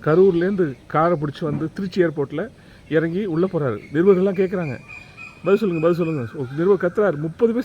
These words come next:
செத்துருக்காங்க சார்" அப்படின்னு சொல்லி கத்துறாரு. ஆனா எதையும் காதில் வாங்கி கொள்ளாமல் அவர் ஃப்ளைட்டு பிடிச்சி போய் பனையூரில் போயிட்டாரு. இன்னைக்கு வந்து, "என்னுடைய இதயம் நொறுங்கி விட்டது" அப்படின்லாம் அவர்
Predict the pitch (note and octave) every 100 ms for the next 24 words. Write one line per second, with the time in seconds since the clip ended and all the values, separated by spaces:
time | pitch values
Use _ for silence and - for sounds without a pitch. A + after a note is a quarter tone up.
0 | F#3+ G3+ F#3+ D#3 C#3 F3+ F#3 D#3+ D#3 D#3
1 | C3 C#3+ F3 C3+ - - - - - C3+
2 | C3+ C3+ E3 E3 C#3 C#3+ C#3+ C#3+ C3 C3
3 | C3 E3 F3+ B2+ G#2+ - - - - C#3+
4 | C#3 C3 B2+ D3+ C#3 C#3 C3 A#2+ C3 B2+
5 | C3+ G#3 - - - - D3 D#3 C#3 D3
6 | C#3+ C#3+ B2+ C3+ C3 B2 C3 D#3+ D3 C3
7 | D3+ D3 C3+ B2 A#2 A#2 G2+ - - -
8 | - - B2+ C3+ D3+ D3 A#2+ A2+